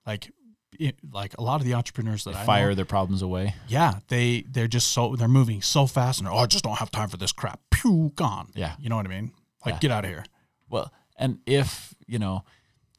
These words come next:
Speaker 2: if, if you're already on the fifth person in the same position
Speaker 1: <laughs> In your sixth month of business.
Speaker 2: Yeah, it's, it's probably not them.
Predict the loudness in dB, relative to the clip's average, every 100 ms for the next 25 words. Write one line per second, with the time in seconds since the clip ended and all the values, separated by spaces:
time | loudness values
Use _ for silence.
0 | _ _ -4 -2 0 -2 0 2 4 2
1 | 0 -2 0 -2 -4 -6 -6 -4 -4 -4
2 | -4 -2 -2 -2 -4 -4 -4 -4 -6 -6
3 | -6 -6 -8 -16 _ _ _ _ _ _
4 | 4 8 10 8 4 2 2 2 0 0
5 | -2 -2 -2 2 2 2 -2 -6 -6 -6
6 | -8 -10 -16 -20 -14 -14 -12 -18 -14 -6
7 | -4 -4 -4 -4 0 0 -2 -6 -8 -6
8 | -4 -4 -6